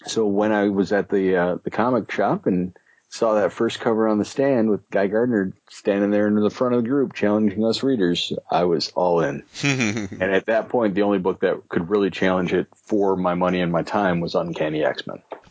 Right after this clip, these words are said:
Speaker 2: Oh, oh, Uncanny X-Men in the eighties! What a, what a juggernaut that book was.
Speaker 1: Yeah,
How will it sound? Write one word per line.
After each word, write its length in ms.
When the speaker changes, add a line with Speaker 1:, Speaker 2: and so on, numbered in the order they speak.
Speaker 2:
Oh, 460
oh, 220
Uncanny 400
X-Men 340
in 60
the 160
eighties! 460
What 140
a, 60
what 120
a 40
juggernaut 540
that 160
book 180
was. 300
Speaker 1:
Yeah, 200